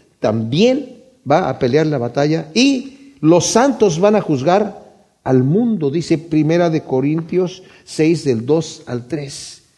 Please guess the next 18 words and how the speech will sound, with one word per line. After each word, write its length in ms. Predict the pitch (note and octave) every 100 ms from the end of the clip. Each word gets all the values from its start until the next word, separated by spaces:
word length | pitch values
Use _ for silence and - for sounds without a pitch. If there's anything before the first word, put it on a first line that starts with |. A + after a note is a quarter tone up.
| _ _ _ _
Dice 240 | - C3+ D3+
que 80 | A#3
no 80 |
solamente 500 | F3+ G3+ F3+ F#3+ F#3
vamos 280 | E3 F3 D#3+
a 80 | D#3
juzgar 400 | C3+ B2+ C#3 E3+
al 120 | E3+
mundo, 680 | D3 A3+ C#4+ A#3+ A#3+ A#3+ -
sino 240 | - D#3 C#3
que 60 |
vamos 200 | D#3 F3+
a 60 | D#3
juzgar 300 | C#3 D3+ E3+
incluso 340 | C3 E3+ C#3+
a 20 |
los 220 | C3 A2 D#3
ángeles. 680 | F#3+ F#3 A#2 - - -